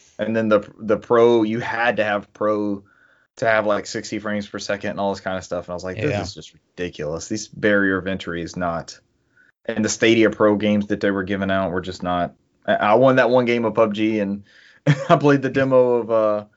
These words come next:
Speaker 1: was it Phoenix Rising or something?
Speaker 2: Yeah.
Speaker 1: All right, next up, this was really cool.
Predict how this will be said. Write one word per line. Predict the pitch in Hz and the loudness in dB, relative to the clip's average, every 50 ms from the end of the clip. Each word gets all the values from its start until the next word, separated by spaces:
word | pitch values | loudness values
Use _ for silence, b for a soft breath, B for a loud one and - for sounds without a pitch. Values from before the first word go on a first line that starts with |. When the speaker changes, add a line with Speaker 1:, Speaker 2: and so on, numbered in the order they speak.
| _ _ _ _ _ _ _ _ _ - | _ _ _ _ _ _ _ _ _ -10
Speaker 1:
was | 120 110 | -8 -6
it | 110 110 | -6 -6
Phoenix | - 117 120 120 107 - | -6 -6 -4 -4 -4 -4
Rising | - 104 101 101 110 113 110 113 113 110 | -4 -4 -2 0 0 0 -2 -2 -4 -4
or | 107 | -4
something? | 104 123 120 113 110 117 113 117 107 | -4 -4 -6 -6 -6 -8 -10 -10 -8
Speaker 2:
Yeah. | 107 104 101 98 98 92 - _ _ _ _ _ _ _ _ _ _ _ _ _ _ _ _ _ _ _ _ _ _ _ _ _ _ _ _ _ _ _ _ _ _ _ _ _ _ _ _ _ _ _ _ _ _ _ - - - | -4 -2 -2 -2 -2 -4 -8 _ _ _ _ _ _ _ _ _ _ _ _ _ _ _ _ _ _ _ _ _ _ _ _ _ _ _ _ _ _ _ _ _ _ _ _ _ _ _ _ _ _ _ _ _ _ _ -12 -2 2
Speaker 1:
All | 135 143 | 4 4
right, | 143 135 | 4 4
next | 151 147 147 - 165 | 2 2 2 4 2
up, | 147 104 | 2 2
this | 139 143 139 | 2 -2 -4
was | 143 131 120 | -6 -8 -6
really | 135 143 156 156 151 139 | -2 0 0 2 2 0
cool. | - - - 170 175 160 143 135 135 139 139 - | -2 -4 -4 -2 0 2 2 2 0 -2 -6 -8